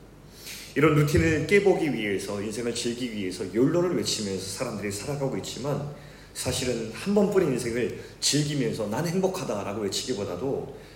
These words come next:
사람들 마음속에 왜 이렇게 인생이 살수록 기쁘지 않고 공허하고 허무한지를 깨달을 뿐입니다. 내면 깊은 곳에서 자꾸만 올라오는 이 허무를 달래기 위해서 어쩌면 사람들은 더 깊은 즐거움을,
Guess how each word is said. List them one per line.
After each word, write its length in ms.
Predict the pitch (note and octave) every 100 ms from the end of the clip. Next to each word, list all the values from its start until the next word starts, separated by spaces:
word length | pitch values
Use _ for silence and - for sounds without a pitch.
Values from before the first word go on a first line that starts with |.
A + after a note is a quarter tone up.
| -
사람들 440 | - B2+ B2+ C3
마음속에 640 | A#2 G2+ G2 - F#2+ G2+ F#2
왜 160 | A#2 E3
이렇게 280 | D#3+ -
인생이 460 | C#3 A2 G#2+ A#2 A2+
살수록 520 | G#2 F3+ E3+ - A#2+
기쁘지 380 | - - B2 A2
않고 360 | G#2 G2+ G2+ - - - -
공허하고 720 | A#2 C3 A#2+ A#2+ D#3 F3 - - - -
허무한지를 520 | F#3+ E3+ B2+ A2+ A2
깨달을 380 | D#3+ D3 A#2 -
뿐입니다. 420 | C#3 C3+ - - - - - - - -
내면 380 | G#2+ C3 D#3 D3+
깊은 440 | - E3 - E3+
곳에서 420 | D#3 D3 C3+ - C3
자꾸만 440 | - - C#3 C#3
올라오는 560 | A2 A2 G#2 G#2 G#2+ F#2+ - -
이 80 | B2
허무를 340 | D3 D3 D3
달래기 480 | D3 A2 C#3+ C#3 A#2+
위해서 360 | G2+ F#2+ C3 B2+
어쩌면 400 | A#2 - C#3+ B2+
사람들은 520 | B2 A#2 G2+ A2 C3+ - - - - -
더 300 | A#2 C#3+ D3
깊은 340 | A#2+ - B2
즐거움을, 500 | - A2 G#2+ F#2 E2+